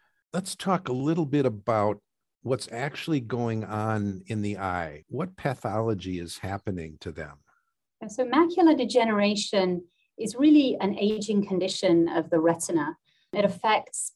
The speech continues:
Speaker 2: people over the age of fifty-five. And when patients get early macular degeneration, they have these spots under the retina known as drusen, which look like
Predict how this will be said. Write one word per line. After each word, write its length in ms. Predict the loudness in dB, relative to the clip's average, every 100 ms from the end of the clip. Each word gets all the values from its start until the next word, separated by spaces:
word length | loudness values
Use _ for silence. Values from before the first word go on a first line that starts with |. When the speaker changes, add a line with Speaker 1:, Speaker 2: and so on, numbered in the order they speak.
| -8
Speaker 2:
people 460 | -8 -2 0 0
over 280 | 2 2 4
the 180 | 4 4
age 340 | 4 2 0
of 200 | 0 -2
fifty-five. 920 | -4 -10 -4 -6 0 4 6 4 2 -4 _ _ _ _ -20 2
And 420 | 4 6 4 -2 -2
when 280 | -2 -2 -2
patients 480 | 4 4 4 -2 2
get 220 | -2 0
early 400 | 0 0 0 -4 -2
macular 580 | -2 -2 _ -4 -4 -4
degeneration, 920 | -2 2 4 4 0 -2 0 0 -2 _ _ _ _ _ _ _ 2
they 240 | 6 6
have 340 | 6 6 6
these 240 | 2 -4 -6
spots 540 | -12 2 4 4 0
under 220 | -2 2 2
the 120 | 4
retina 580 | 2 0 -2 0 -2 -2
known 320 | -2 0 2
as 320 | 2 0 -4 -16
drusen, 680 | -4 0 2 0 0 0 0 -4
which 360 | -10 -10 -10 -16 _ _ _
look 180 | -2 2
like 200 | 0